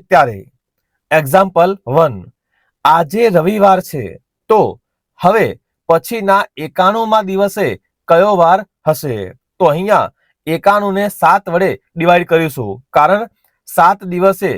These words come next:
દિવસ રિપીટ થાય એટલા માટે. અહીંયા શેષ મળે છે ઝીરો, ઝીરો, જેથી જવાબ રકમ પ્રમાણે રવિવાર વત્તા શેષ ઉમેરવી, તો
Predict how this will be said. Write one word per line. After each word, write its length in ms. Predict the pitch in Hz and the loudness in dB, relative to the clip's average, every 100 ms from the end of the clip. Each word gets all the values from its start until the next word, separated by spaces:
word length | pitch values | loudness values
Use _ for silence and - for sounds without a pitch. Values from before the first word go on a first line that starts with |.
| - _ 151 | -10 _ -8
દિવસ 280 | 156 185 180 135 | 0 0 0 -6
રિપીટ 320 | 143 208 190 - | -6 -6 -4 0
થાય 260 | 165 202 _ - | 0 0 _ -4
એટલા 300 | 180 170 165 156 | -2 2 2 2
માટે. 280 | 147 123 101 95 _ _ - | -2 -4 -10 -12 _ _ -4
અહીંયા 440 | 160 202 214 110 - _ - | -2 0 0 0 -6 _ -18
શેષ 260 | - 180 202 175 | -2 0 0 0
મળે 240 | 160 180 185 | 2 2 0
છે 120 | 170 196 - 127 | 0 0 -2 -4
ઝીરો, 280 | 175 165 185 - 120 | -2 0 -2 -4 -4
ઝીરો, 280 | 160 135 101 - - _ _ _ | -2 -2 -4 -10 -18 _ _ _
જેથી 480 | 120 180 185 220 180 | -4 2 2 0 -6
જવાબ 300 | 156 175 165 110 95 117 _ _ _ _ - | 0 2 2 -2 -14 -16 _ _ _ _ -2
રકમ 340 | 151 - 214 202 | 0 2 0 2
પ્રમાણે 360 | 190 196 196 147 | 2 2 0 0
રવિવાર 420 | 135 165 190 196 226 - _ _ | 0 0 4 4 4 -6 _ _
વત્તા 600 | 120 190 - - 185 101 - _ - - | -2 -2 -2 0 2 2 -4 _ -18 -6
શેષ 320 | 180 190 202 - - 180 | 0 0 0 -14 -6 0
ઉમેરવી, 460 | 180 156 131 101 98 _ _ | 2 2 -2 -6 -12 _ _
તો 40 | _ | _